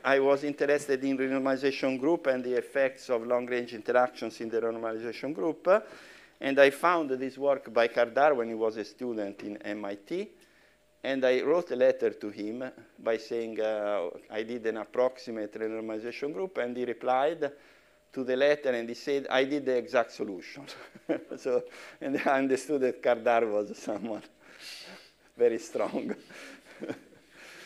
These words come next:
So <laughs> I, wa-, I had an approximate method for some, for some model for which he had an exact solution.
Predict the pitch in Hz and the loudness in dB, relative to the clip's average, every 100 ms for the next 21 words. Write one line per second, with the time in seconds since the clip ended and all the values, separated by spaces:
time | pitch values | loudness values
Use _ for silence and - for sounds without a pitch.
0 | - 139 - _ _ - 113 - - 147 | -18 -20 -20 _ _ -6 -4 -4 -4 2
1 | 147 135 123 131 139 151 139 139 135 - | 4 6 6 6 6 6 4 4 2 6
2 | 156 156 - 135 127 - 139 139 143 123 | 6 4 -2 -2 -2 -4 -2 0 0 -2
3 | 107 123 110 - 127 117 - - - - | -2 -2 -2 -2 -2 -4 -10 -20 -20 -20
4 | _ 120 120 - 127 127 131 131 117 - | _ -2 -2 -2 -2 2 4 6 4 2
5 | 107 110 113 - 104 101 98 95 90 101 | -4 -4 -6 -4 -4 -4 -8 -10 -8 -10
6 | 87 - - - - | -10 -12 -14 -14 -20